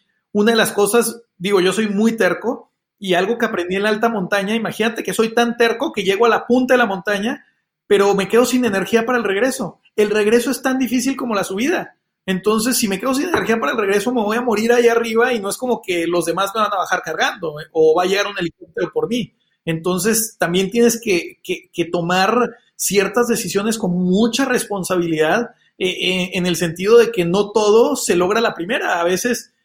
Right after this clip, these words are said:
yo te puedo decir, la primera vez que fui a subir el volcán, el Iztaccíhuatl, me sentí tan mal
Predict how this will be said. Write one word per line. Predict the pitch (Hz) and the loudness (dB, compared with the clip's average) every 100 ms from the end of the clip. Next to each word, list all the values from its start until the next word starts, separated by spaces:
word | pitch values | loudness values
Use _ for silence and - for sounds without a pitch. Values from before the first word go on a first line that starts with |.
| _ | _
yo | 202 | -4
te | 208 | 0
puedo | 226 | 0
decir, | 233 233 277 | 0 -2 -4
la | 220 196 | -4 -4
primera | 196 196 | -4 -4
vez | 220 | -4
que | 233 | -4
fui | 220 220 | -2 -2
a | |
subir | 220 214 220 | -2 -2 0
el | 220 | 0
volcán, | 175 160 190 202 | -2 -2 -4 -4
el | 226 | -6
Iztaccíhuatl, | 180 - 165 208 202 240 226 | -6 -6 -6 -2 2 2 0
me | 180 | -4
sentí | 175 165 - | -6 -10 -4
tan | 240 | -2
mal | 220 214 285 | 0 -2 -2